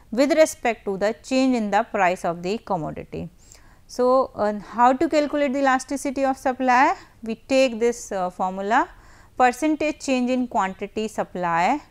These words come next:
divided by percentage change in the prices of the goods. So, how it is calculated?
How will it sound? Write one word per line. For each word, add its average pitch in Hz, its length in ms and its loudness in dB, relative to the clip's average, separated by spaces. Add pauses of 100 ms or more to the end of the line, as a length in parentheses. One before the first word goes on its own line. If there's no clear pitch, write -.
(120)
divided 226 420 0
by 240 160 4
percentage 202 720 -6
change 185 240 -8
in 180 160 -10
the 262 260 -4 (440)
prices 202 500 0
of 170 200 -6
the 262 260 -2 (220)
goods. - 420 -6 (460)
So, 214 180 -4
how 220 280 4
it 233 120 0
is 254 120 0
calculated? 247 760 2